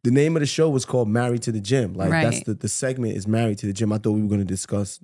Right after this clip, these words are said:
Speaker 1: you know, what we can do with love and work together and build together. Like, ah, there's not much at stake there.
Speaker 2: Mm-hmm.
Speaker 1: So I said, "Okay, well, if that's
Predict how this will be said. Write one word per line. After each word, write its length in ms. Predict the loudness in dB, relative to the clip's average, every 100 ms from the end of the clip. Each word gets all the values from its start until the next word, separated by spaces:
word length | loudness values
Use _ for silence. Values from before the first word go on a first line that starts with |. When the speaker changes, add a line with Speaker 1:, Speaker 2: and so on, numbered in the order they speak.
| -2
Speaker 1:
you 80 |
know, 240 | 0 0 -2
what 200 | -2 0
we 140 | 0 -2
can 180 | -2
do 160 | 0 0
with 220 | 0 -2
love 440 | 2 4 4 0 -2
and 220 | -4 -6 _ _ _
work 240 | 2 2
together 380 | 2 0 0 0
and 80 | 0
build 220 | 0 0
together. 280 | 2 2 2
Like, 120 | 2
ah, 180 | 0 2
there's 180 | 2 2
not 160 | 0
much 180 | 0 0
at 60 | -2
stake 360 | 0 0 0
there. 200 | -6 -8 -12 _ _ -4
Speaker 2:
Mm-hmm. 380 | -2 -2 -2 -6 -10 _ _ _ -20 -20 _ _
Speaker 1:
So 120 | 0 2
I 80 |
said, 640 | 2 2 4 4 4 2 0 -6 _ _ 2
"Okay, 500 | 2 4 2 2 0 -4 _ _ _ _ _ _ _ _
well, 140 | 2 2
if 120 | 4
that's 340 | 2 2 -2